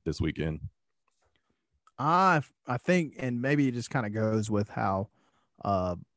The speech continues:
Speaker 2: how the weekend went for J T, but that Thursday fit was fire to me.
Speaker 1: Oh, yeah.
Speaker 2: Uh, we were sitting on the couch watching, or the, excuse me, the third round fit. Uh, just a little, and no polo on his body anymore, but
Speaker 1: That was weird.
Speaker 2: just, just something different, something classic, but he went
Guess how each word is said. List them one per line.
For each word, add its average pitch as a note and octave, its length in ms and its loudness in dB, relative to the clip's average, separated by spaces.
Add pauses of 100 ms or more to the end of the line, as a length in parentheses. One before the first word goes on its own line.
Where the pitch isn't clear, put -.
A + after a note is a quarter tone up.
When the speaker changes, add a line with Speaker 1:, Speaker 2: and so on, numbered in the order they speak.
(240)
Speaker 2:
how C3 100 0
the A#2+ 80 2
weekend A#2+ 340 0
went A2 160 -2
for G#2+ 100 -6
J G#2 280 -4
T, A2+ 240 -4
but G#2 100 -2
that A#2 180 0
Thursday A2+ 400 -2
fit - 280 -6
was - 140 -12
fire F#2+ 420 -6
to E2 80 -10
me. E2+ 140 -10
Speaker 1:
Oh, D#2 100 2
yeah. E2 260 0
Speaker 2:
Uh, F#2 240 -8
we A2+ 120 2
were C#3 80 4
sitting C3 220 -2
on A2+ 140 -2
the G2+ 60 -6
couch A2 500 -4
watching, G2+ 480 -4 (120)
or A2 180 0
the, G#2 100 -4
excuse G2+ 300 -2
me, G2+ 80 -4
the F2+ 120 -6
third B2 280 -2
round G#2 300 -4
fit. D#2+ 240 -8 (560)
Uh, G2+ 320 0 (280)
just B2 180 -6
a D3+ 40 -2
little, A2 540 -2
and A#2 340 -4
no D#3 140 8
polo D#3 480 6
on A2+ 100 2
his A2 120 0
body G2+ 340 0
anymore, F#2+ 440 -4
but F#2+ 180 -4
Speaker 1:
That F2+ 80 4
was E2+ 120 4
weird. E2 300 2 (200)
Speaker 2:
just, B2 200 -8 (420)
just E3+ 240 4
something F3+ 240 4
different, D3 340 2
something D#3+ 240 0
classic, C#3+ 640 0
but A#2 220 0
he B2 100 0
went B2 280 0